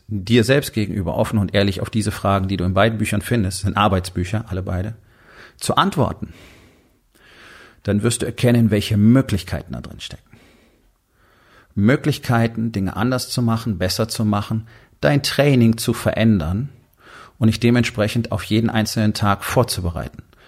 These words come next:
Und jeder einzelne Tag, den du antrittst, ist wiederum ein Training. Auch der Wettkampf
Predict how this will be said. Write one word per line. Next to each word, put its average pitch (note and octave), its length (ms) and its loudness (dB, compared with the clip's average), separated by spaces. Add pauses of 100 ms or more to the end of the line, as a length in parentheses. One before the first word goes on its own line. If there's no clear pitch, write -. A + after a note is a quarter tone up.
(260)
Und A2 100 -2
jeder A#2+ 160 4
einzelne A#2+ 340 2
Tag, A#2+ 460 0
den G#2 120 2
du A2 100 2
antrittst, C3 680 -2
ist A#2+ 240 -2
wiederum A2 480 2
ein F2 160 -4
Training. D#2 400 -6
Auch B2+ 220 2
der G2+ 180 0
Wettkampf - 560 0